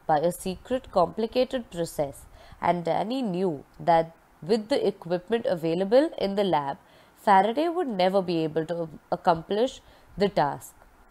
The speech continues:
The piece of glass became a significant thing in his life.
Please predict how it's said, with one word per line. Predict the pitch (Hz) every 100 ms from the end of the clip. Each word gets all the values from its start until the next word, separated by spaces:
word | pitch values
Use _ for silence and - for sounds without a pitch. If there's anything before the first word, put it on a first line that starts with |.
| - - - _
The | 180
piece | - 233 285 330
of | 269
glass | 202 190 170 170
became | - 170 180 170
a |
significant | 160 170 175 196 220 - 240 233
thing | 208 175
in | 151
his | 156 139
life. | 139 139